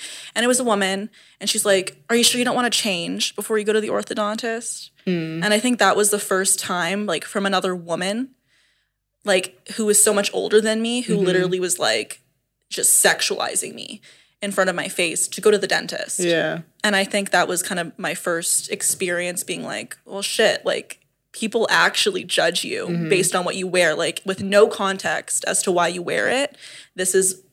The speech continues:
Speaker 1: like, full on judgment."
Speaker 2: Hmm.
Speaker 1: Yeah.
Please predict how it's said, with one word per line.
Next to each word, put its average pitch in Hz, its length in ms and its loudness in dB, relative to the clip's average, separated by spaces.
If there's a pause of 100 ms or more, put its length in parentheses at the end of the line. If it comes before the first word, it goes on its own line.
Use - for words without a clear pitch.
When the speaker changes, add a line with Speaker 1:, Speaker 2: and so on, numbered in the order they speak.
(400)
Speaker 1:
like, - 160 -8
full 175 580 -4
on 139 160 -4
judgment." - 520 -8 (240)
Speaker 2:
Hmm. 185 180 -8 (140)
Speaker 1:
Yeah. - 240 -12